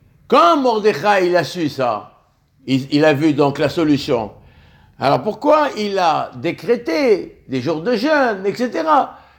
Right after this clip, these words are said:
et des prières, et cetera ? Pourquoi ça ? On, on n'a pas besoin de jeûner, voilà, c'est décrété dans le ciel. On m'a dévoilé dans le ciel que, que Mo-, Haman, il va, il va rater son coup et il sera lui pendu.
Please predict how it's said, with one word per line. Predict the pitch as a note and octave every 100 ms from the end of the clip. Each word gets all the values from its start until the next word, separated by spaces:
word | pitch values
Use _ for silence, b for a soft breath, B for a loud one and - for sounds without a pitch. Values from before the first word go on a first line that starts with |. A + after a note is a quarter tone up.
| B
et | - A3
des | F3 E3+
prières, | D#3 C4 D4+ D#4 B3+ F3+ G3+
et |
cetera ? | E3 B3 B3+ A#3+ -
Pourquoi | D#4 - E4 F3+
ça ? | D#3 C#3 D3+ F#3+
On, | G3+ G3 G3+ G3+
on |
n'a | G3
pas | D3 F#3+
besoin | F#3 F#3 F#3
de | F3+
jeûner, | B3 E4 D#4+
voilà, | A#3+ A#3+ A#3 F3+ C#3+
c'est | F#3
décrété | G3 F#3 G#3 F3 G#3+
dans | F#3
le | D#3+
ciel. | C#3+ E3 G#3
On |
m'a | G#3+ A3+
dévoilé | A3 G#3 G3+ G3+ F#3+ C#3 B B B B
dans | A#2+ E3
le | E3+ F#3
ciel | G#3+ C4+ A#3
que, | A3+ A3+ B3+ C4+ A3+ - B B B -
que | G3+ A#3+ B3 A#3 A3+ A3 A3 G#3+ G#3 G3+ G3 - b -
Mo-, | F3+
Haman, | A3 F#3+ F#3 A3+ B3 A#3
il | G#3+
va, | G#3+ G#3+ G#3
il |
va | G3+ G3+
rater | G3+ G3 G3+
son | F#3 E3+
coup | C#3+ A3+ B3+
et | A3+ A3
il | G#3+
sera | A3 G3 G3+
lui | A3+
pendu. | - F#3+ D#3+ B2+